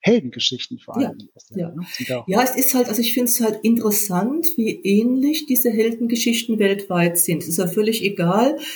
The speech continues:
Speaker 2: in welche Kultur, in welche Region man schaut. Die Grundmuster sind offenkundig überall gleich. Also menschliche Wahrnehmung ist ein sehr, ja,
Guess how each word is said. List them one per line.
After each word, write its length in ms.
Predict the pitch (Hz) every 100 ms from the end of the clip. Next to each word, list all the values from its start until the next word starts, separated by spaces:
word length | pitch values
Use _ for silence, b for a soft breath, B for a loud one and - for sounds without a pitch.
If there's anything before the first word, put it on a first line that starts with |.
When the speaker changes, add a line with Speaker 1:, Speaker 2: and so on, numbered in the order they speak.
| B
Speaker 2:
in 160 | 175 196
welche 320 | 185 226 240
Kultur, 540 | - 247 233 - 226 240
in 100 | 202
welche 320 | 202 208 208
Region 380 | 196 202 202 202
man 180 | 175 160
schaut. 440 | 165 185 185 247
Die 80 | 214
Grundmuster 1080 | - 254 440 - 190 160 160 - 190 247 330 B B B B
sind 320 | - 226 214
offenkundig 1120 | 202 226 226 233 220 - - - 220 - -
überall 480 | 240 233 240 170 170
gleich. 420 | 170 147 131 -
Also 240 | 170 175 170
menschliche 720 | 165 214 294 - 262 233 196
Wahrnehmung 800 | 151 170 220 220 220 214 214 214
ist 160 | -
ein 80 | 202
sehr, 420 | 196 202 196 202 B B
ja, 260 | 349 330 -